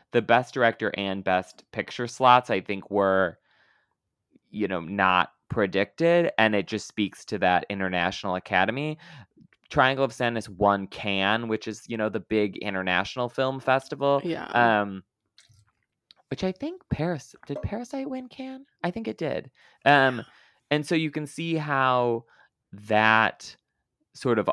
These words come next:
Speaker 1: audience, I think, must be rallying around that movie and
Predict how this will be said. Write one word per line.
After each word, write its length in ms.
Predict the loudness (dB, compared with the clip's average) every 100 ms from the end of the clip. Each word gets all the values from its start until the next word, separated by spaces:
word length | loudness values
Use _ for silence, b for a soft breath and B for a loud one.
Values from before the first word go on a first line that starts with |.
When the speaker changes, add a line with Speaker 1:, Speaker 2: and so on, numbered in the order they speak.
| 4
Speaker 1:
audience, 600 | 6 6 4 0 -2 0
I 80 | 0
think, 220 | -2 -4
must 460 | -2 -2 -4 -12
be 260 | -4 -2 -2
rallying 520 | 2 2 4 2 -2
around 360 | -2 -2 -4 -2
that 240 | -4 -4
movie 360 | -6 -6 -2 -4
and 240 | -4 -8